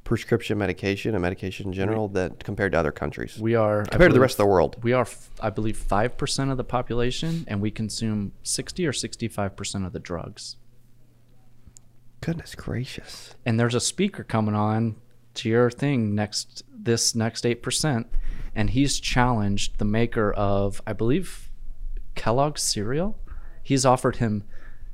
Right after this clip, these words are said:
Speaker 2: two hundred and fifty thousand dollars for a ten-minute interview on what they put in their cereal, and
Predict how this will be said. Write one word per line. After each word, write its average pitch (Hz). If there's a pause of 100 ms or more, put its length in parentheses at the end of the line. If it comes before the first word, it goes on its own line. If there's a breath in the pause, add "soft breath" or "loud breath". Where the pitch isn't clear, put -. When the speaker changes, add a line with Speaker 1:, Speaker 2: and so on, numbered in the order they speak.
(140 soft breath)
Speaker 2:
two 156
hundred 160
and 131
fifty 127
thousand 117
dollars 107
for 107
a 98
ten-minute 110
interview 101
on 92
what 104
they 98
put -
in 92
their 90
cereal, 92
and 98